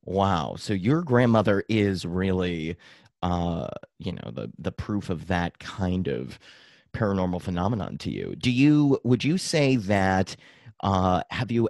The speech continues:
ever, I mean, let's go into this. Have you ever seen a U F O? Have you ever had an experience you'd consider psychic? Uh, anything like that?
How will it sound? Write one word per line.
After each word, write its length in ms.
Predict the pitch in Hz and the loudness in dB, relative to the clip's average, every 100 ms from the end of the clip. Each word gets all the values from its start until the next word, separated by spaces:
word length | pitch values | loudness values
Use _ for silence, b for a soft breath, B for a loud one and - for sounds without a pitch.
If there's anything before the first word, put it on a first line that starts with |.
| - | 2
ever, 480 | 104 92 98 95 101 | 0 2 2 2 0
I 60 | 95 | 0
mean, 160 | 98 | 0
let's 180 | 98 - | 0 -2
go 140 | 101 | -2
into 160 | 92 92 | -2 0
this. 260 | 123 160 - | 0 -2 -4
Have 140 | 90 | -4
you 140 | 85 | -2
ever 400 | 87 87 87 85 | -4 -4 -4 -4
seen 260 | 87 - 90 | -6 -6 -4
a 60 | 87 | -2
U 180 | 90 | 0
F 160 | 92 - | 0 2
O? 440 | 117 143 71 52 | 0 2 -2 -2
Have 280 | 64 80 85 | -4 -4 -4
you 180 | 87 80 | -4 -4
ever 220 | 82 78 | -4 -6
had 220 | 85 87 87 | -4 -4 -2
an 80 | |
experience 560 | 82 - 87 85 90 82 | -6 -6 -6 -4 -6 -8
you'd 160 | 90 82 | -12 -10
consider 460 | 85 - 82 85 | -12 -6 -6 -6
psychic? 720 | - - 101 131 - _ - B B B 113 | -6 -2 -2 -4 -10 _ -20 B B B -10
Uh, 480 | - 90 87 85 82 | 0 2 4 2 0
anything 320 | - 98 95 95 | -2 -2 -2 -2
like 160 | 85 | -2
that? 460 | 92 107 82 - | 0 -2 -2 -10